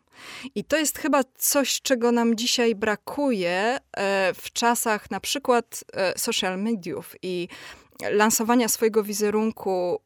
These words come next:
e, dla całego świata, że zawsze jesteśmy uśmiechnięci i że wszystko jest zawsze super w porządku.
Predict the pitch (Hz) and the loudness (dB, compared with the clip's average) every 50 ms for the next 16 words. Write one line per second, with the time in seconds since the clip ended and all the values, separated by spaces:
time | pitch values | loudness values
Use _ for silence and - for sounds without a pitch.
0 | - - 185 185 175 170 175 180 190 208 214 - - 233 233 208 214 - - - | -4 -2 0 2 2 2 0 0 0 -2 -2 0 2 2 2 2 2 -2 -2 -2
1 | - 196 196 190 _ - - 170 175 170 175 175 175 220 226 - - 233 214 - | 2 2 2 2 _ -4 -4 -4 -4 -4 -4 -4 -2 -2 -2 0 0 0 0 0
2 | - 202 - 208 190 - - 202 180 - - 202 202 196 185 - - 185 175 - | -4 -8 -8 -8 -8 -8 -8 -10 -10 -6 -6 -6 -6 -4 -6 -6 -8 -8 -8 -10
3 | 185 175 175 170 - - 202 - - 185 170 165 180 190 175 - - - - 170 | -10 -10 -10 -4 -4 -4 -4 -4 -8 -8 -8 -6 -6 -6 -6 -6 -6 -6 -6 -6
4 | - 175 - - - - 170 160 - - - - - - - - 233 | -8 -10 -14 -14 -14 -14 -12 -10 -8 -10 -10 -12 -12 -8 -6 -6 -6